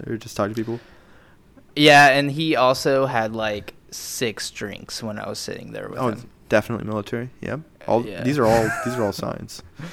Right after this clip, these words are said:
Speaker 2: I think, yeah, I mean, he's, I think he was. He sounded very military.
Speaker 1: S-
Speaker 2: But anyways, he sat through there the whole time, and I, I knew I was boarding my plane early, or not early.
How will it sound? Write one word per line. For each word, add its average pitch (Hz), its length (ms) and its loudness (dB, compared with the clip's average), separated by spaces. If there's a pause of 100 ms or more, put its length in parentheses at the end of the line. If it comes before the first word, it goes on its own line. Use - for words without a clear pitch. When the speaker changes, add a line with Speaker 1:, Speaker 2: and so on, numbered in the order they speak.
(560)
Speaker 2:
I 139 160 6
think, 185 300 2
yeah, 135 340 6
I 139 100 2
mean, 147 180 0
he's, 156 320 -6 (400)
I 127 80 -2
think 117 220 -10
he 98 80 -16
was. 82 380 -12 (180)
He 113 140 -10
sounded 107 380 -10
very 101 240 -6
military. 50 560 -8 (220)
Speaker 1:
S- - 100 -14
Speaker 2:
But 151 160 4
anyways, 107 720 -2
he 127 240 -8
sat 147 400 2 (220)
through 131 340 0
there 107 320 2
the 107 120 -4
whole 110 200 -4
time, 107 480 -4 (680)
and 127 360 2
I, 113 500 -2 (520)
I 123 160 2
knew 143 340 2
I 127 80 6
was 113 160 0
boarding 117 480 2
my 98 140 -4
plane 113 400 -4
early, 82 500 -8
or 98 380 0
not 113 220 -4
early. 92 420 -8